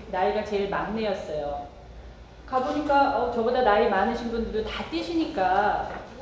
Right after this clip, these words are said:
그냥 뭐 나도 뛸 수 있겠구나. 정말 장거리를 한 번도 안 하고 이천구 년에 엘에이 마라톤을 참가를 했는데,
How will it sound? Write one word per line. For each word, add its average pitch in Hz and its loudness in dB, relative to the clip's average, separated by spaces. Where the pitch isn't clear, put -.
그냥 294 2
뭐 254 -4
나도 254 2
뛸 359 -6
수 349 -4
있겠구나. 190 -2
정말 220 0
장거리를 247 2
한 339 -2
번도 311 2
안 - 4
하고 208 -2
이천구 220 -4
년에 202 -4
엘에이 190 0
마라톤을 180 -4
참가를 262 -2
했는데, 233 0